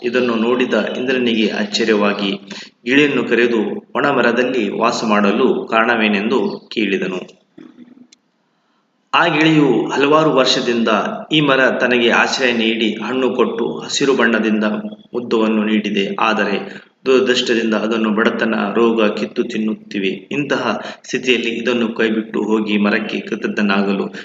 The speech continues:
ಇಷ್ಟವಿಲ್ಲ. ಸುಖ ಸಂಪತ್ತಿನ ಕಾಲದಲ್ಲಿ ಜೊತೆಗಿದ್ದವರು ದುರ್ಬಲಗಳಲ್ಲಿ ಕೂಡ ಅವರ ಜೊತೆಗೆ ಇದ್ದು ಉಪಕಾರ ಸ್ಮರಣೆ ಮಾಡಬೇಕು. ಇದಕ್ಕೂ ಒಳ್ಳೆಯ ದಿನ ಬರಲಿ ಎಂದು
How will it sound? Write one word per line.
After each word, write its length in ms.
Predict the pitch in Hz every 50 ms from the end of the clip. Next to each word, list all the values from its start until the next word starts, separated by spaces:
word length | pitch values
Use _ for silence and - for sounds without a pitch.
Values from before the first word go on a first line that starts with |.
| - - _
ಇಷ್ಟವಿಲ್ಲ. 580 | - - - - 113 95 95 98 98 95 87 85
ಸುಖ 280 | - - - 113 -
ಸಂಪತ್ತಿನ 640 | 123 110 - - 107 107 - - 107 - 113 110 107
ಕಾಲದಲ್ಲಿ 500 | 104 - 110 104 107 104 101 104 104 104
ಜೊತೆಗಿದ್ದವರು 920 | 98 101 107 101 - 110 104 107 101 - - 107 101 101 104 98 - - - - - - - - - _ _ _ -
ದುರ್ಬಲಗಳಲ್ಲಿ 1000 | 131 127 123 127 120 120 117 110 110 107 104 104 104 107 110 98 - - - -
ಕೂಡ 160 | 127 123 113
ಅವರ 340 | 107 98 - - 110 107 107
ಜೊತೆಗೆ 460 | 104 107 104 - - 120 110 110 104
ಇದ್ದು 600 | 98 101 101 104 - 123 117 107 113 110 104 - - - - - _ -
ಉಪಕಾರ 360 | - - - - 143 139 131
ಸ್ಮರಣೆ 400 | 123 - - 127 120 113 110 107
ಮಾಡಬೇಕು. 540 | 104 98 95 95 95 90 90 87 - - 107
ಇದಕ್ಕೂ 420 | 92 - - 123 143 139 - - 131
ಒಳ್ಳೆಯ 340 | 120 120 120 127 127 117
ದಿನ 140 | 123 123 123 123 120 110 107
ಬರಲಿ 240 | 117 110 113 113 113
ಎಂದು 500 | 110 107 117 113 117 104 95 - -